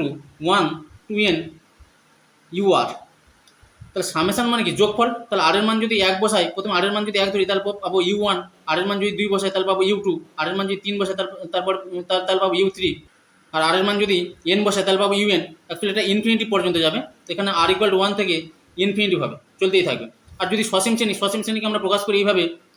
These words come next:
যে summation r equal to one, এটা এন পর্যন্ত যাবে, এটা ইনফিনিটি পর্যন্ত যাবে, কারণ এটার কোনো শেষ নেই। এটা হবে summation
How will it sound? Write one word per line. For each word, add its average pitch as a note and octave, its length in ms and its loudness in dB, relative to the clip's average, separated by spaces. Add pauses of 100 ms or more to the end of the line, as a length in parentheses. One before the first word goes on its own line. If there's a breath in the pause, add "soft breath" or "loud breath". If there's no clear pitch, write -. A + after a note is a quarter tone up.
(220)
যে E3+ 60 -10 (100)
summation F#3 340 2 (680)
r D#3 200 2
equal G3+ 260 2
to F3+ 60 2 (120)
one, E3+ 100 2 (360)
এটা G#3+ 100 0 (100)
এন G#3+ 140 2
পর্যন্ত F3 320 2
যাবে, A#2+ 120 -4 (100)
এটা G3 100 -2 (100)
ইনফিনিটি A3 380 -2
পর্যন্ত F#3 280 0
যাবে, C3 140 -2
কারণ F3 160 -2
এটার G3 180 -4
কোনো G3 140 -4
শেষ F#3+ 180 2
নেই। A#2 100 -6 (460)
এটা F3 100 -2
হবে G3+ 160 2
summation G3 260 0